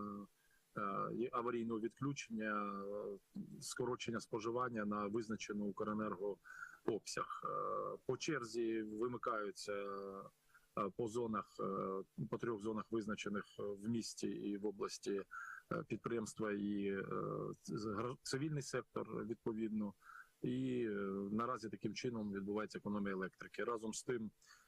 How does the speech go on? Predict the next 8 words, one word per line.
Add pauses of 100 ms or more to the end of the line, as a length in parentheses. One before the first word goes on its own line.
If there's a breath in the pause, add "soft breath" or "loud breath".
(140 loud breath)
теплопостачання
наразі
є,
водопостачання
є, (520)
е,
і,
е,